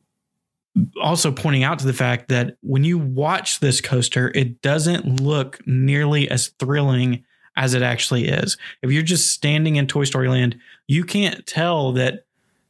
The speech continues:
you know, you're gonna get some G-forces, your stomach's gonna drop a few times, there's gonna be some fast turns and a second launch that I, I think it's, it's much more unassuming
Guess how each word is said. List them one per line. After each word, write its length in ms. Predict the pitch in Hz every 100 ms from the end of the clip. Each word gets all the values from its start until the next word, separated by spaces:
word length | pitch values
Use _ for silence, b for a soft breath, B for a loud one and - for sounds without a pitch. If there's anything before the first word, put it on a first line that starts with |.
| _ -
you 140 | 143
know, 80 | 131
you're 180 | 131 151
gonna 200 | 143 170
get 140 | 170
some 200 | - 151
G-forces, 840 | 139 165 165 156 143 147 139 135 131
your 100 | 135
stomach's 420 | - 156 170 -
gonna 220 | 151 131
drop 440 | 123 123 127 131 - B B B B B
a 80 | 135
few 260 | 147 135
times, 320 | 131 131 123 120
there's 140 | 127
gonna 160 | 143 156
be 100 | 143
some 220 | 143 135
fast 460 | - 139 143 -
turns 720 | - 143 143 127 120 120 117 - b b b b -
and 120 | 131
a 60 |
second 380 | 117 151 147 143
launch 580 | 143 151 127 123 - - B B B B B B 139
that 360 | 127 117 - - _ _ _ _ _ _
I, 140 | - -
I 160 | 135 131
think 220 | 143 139
it's, 420 | 135 135 - - -
it's 240 | 127 -
much 480 | 131 135 139 135 -
more 260 | 135 -
unassuming 920 | 135 127 120 - 135 131 120 117 117